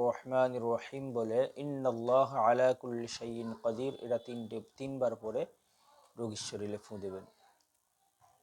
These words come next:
তারপরে ফের তিনবার যে কোনো দরুদ শরীফ পড়ে নেবেন। তো এই আমলটি যদি করেন, ইনশাআল্লাহ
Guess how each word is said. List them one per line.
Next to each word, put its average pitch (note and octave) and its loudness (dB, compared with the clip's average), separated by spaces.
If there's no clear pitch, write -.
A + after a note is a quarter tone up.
তারপরে A#2+ 2
ফের A#2+ -10
তিনবার A2 0
যে A#2+ -4
কোনো C3+ -2
দরুদ A2+ -4
শরীফ G#2 -12
পড়ে G2+ -8
নেবেন। F#2+ -16
তো A2 -2
এই C#3 2
আমলটি C3+ -2
যদি A#2 -4
করেন, A2 0
ইনশাআল্লাহ A#2 2